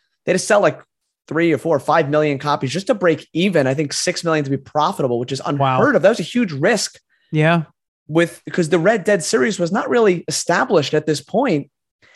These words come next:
Speaker 1: It was a huge gamble. They sold twenty-three million copies to date. And as you said, it's only on P S three and Xbox three sixty. This game didn't make it to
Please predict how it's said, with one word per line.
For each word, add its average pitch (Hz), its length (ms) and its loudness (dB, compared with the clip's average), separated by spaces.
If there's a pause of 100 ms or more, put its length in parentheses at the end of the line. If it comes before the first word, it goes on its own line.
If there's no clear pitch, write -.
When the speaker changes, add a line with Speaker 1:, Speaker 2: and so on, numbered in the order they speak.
(360)
Speaker 1:
It 185 80 0
was 208 80 0
a 196 40 -2
huge 208 260 -2
gamble. 233 220 2
They 247 120 2
sold 254 200 -2
twenty-three 214 720 -2
million 185 400 2
copies 180 380 -4
to 151 100 -6
date. 180 220 0
And 160 80 0
as 160 160 0
you 160 60 -2
said, 202 260 2
it's 143 220 -2
only 208 280 0
on 147 360 0 (680)
P 180 160 0
S 160 180 2
three 156 280 0
and 147 100 0
Xbox 151 380 -2
three 143 160 -4
sixty. 202 260 -4
This 185 160 -4
game 185 200 -2
didn't 151 260 -2
make 180 200 0
it 190 120 -6
to 131 340 0